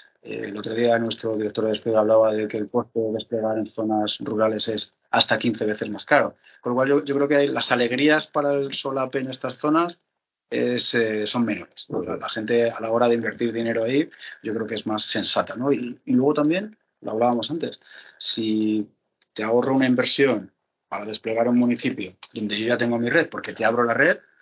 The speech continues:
Speaker 1: oye, pues qué necesidad de gastarme el dinero en desplegar red cuando lo puedo invertir en captar clientes, que es de lo que se trata, ¿no? Entonces, en ese sentido, yo creo que proyectos como el de Adamo y algún otro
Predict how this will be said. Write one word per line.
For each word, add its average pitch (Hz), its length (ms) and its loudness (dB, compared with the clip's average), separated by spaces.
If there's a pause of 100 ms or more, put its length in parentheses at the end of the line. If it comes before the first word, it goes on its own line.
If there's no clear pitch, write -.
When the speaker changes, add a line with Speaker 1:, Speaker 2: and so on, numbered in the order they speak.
(240)
Speaker 1:
oye, 107 160 -12
pues - 160 -16
qué - 80 -18
necesidad 107 500 -4
de 107 200 -2
gastarme 107 380 -2
el 107 60 -4
dinero 110 220 0
en 107 80 0
desplegar 110 420 0
red 156 220 2
cuando 113 220 2
lo 104 100 0
puedo 117 380 2
invertir 113 400 0
en 156 80 4
captar - 320 0
clientes, - 380 -4
que - 140 -10
es 107 80 -6
de 110 100 0
lo 107 100 -4
que 92 80 -8
se - 120 -6
trata, 98 240 -12
¿no? 123 120 -6
Entonces, 113 320 -6 (420)
en 127 140 2
ese 139 180 4
sentido, 151 320 2
yo 139 140 0
creo 139 160 0
que 143 220 0 (760)
proyectos 113 320 -4
como 120 140 2
el 110 60 -2
de 113 40 -2
Adamo 123 260 2
y 117 40 0
algún 113 220 -4
otro 123 320 -4